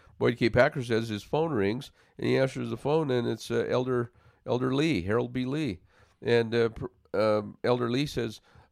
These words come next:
"Boyd, Boyd, c-, come in, come over here, come over to my room." And so Boyd goes over to his room, and he, he, he described, uh, Elder Harold B. Lee in his, uh, in his, uh, uh, robe.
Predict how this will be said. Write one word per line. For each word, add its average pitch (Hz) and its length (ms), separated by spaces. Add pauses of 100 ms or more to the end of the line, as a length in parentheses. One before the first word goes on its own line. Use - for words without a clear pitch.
"Boyd, 147 460
Boyd, 156 420 (160)
c-, - 240
come 202 180
in, 196 240
come 190 200
over 196 160
here, 135 160
come 180 180
over 208 200
to 180 60
my 170 120
room." 147 280 (460)
And 117 400
so 117 160
Boyd 113 320
goes 113 200
over 117 200
to 107 160
his 107 180
room, 131 440 (540)
and 107 360
he, 104 160
he, 104 400
he 95 260
described, 104 800
uh, 98 280 (200)
Elder 104 400
Harold 110 340
B. 117 100 (100)
Lee 117 200
in 101 80
his, 95 240
uh, 98 180 (360)
in 104 160
his, 98 380
uh, 98 260 (800)
uh, 95 140
robe. 123 640